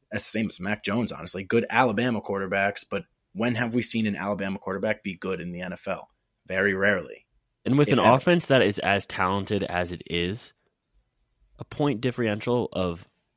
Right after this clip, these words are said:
Speaker 2: minus five on a four-game losing streak right now, as a
Speaker 1: They can't win a
Speaker 2: Dolphins
Speaker 1: game.
Speaker 2: fan, I don't know what to really say you should be doing.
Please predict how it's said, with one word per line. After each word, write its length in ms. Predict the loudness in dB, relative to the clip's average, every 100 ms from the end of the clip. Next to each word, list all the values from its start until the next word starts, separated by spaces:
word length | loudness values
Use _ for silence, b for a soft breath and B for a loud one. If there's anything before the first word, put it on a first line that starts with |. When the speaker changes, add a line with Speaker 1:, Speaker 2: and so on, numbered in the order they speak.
| _ _ -8
Speaker 2:
minus 460 | 0 0 0 -4
five 500 | 0 2 2 2 -2 _ _ _ _
on 100 | -4
a 40 | -4
four-game 840 | -4 -2 2 4 2 0 0 0
losing 300 | -2 -2 -2
streak 280 | -4 -4 -2
right 120 | 0 0
now, 280 | -2 -4 -6 _ _ _ _ _ _ _ -10
as 100 | -2
a 40 | 4
Speaker 1:
They 60 |
can't 120 | 6 6
win 80 | 6
a 20 |
Speaker 2:
Dolphins 40 | 2
Speaker 1:
game. 80 | 4
Speaker 2:
fan, 360 | 4 4 0 -6 -14 -6
I 140 | -2
don't 200 | 0 0
know 180 | 2 2
what 440 | -2 0 0 0 -4
to 140 | -4 -2
really 520 | 0 0 0 0 -2
say 400 | -4 0 4 4
you 340 | 2 -4 -6
should 220 | -6 -4 0
be 80 |
doing. 320 | 4 4 2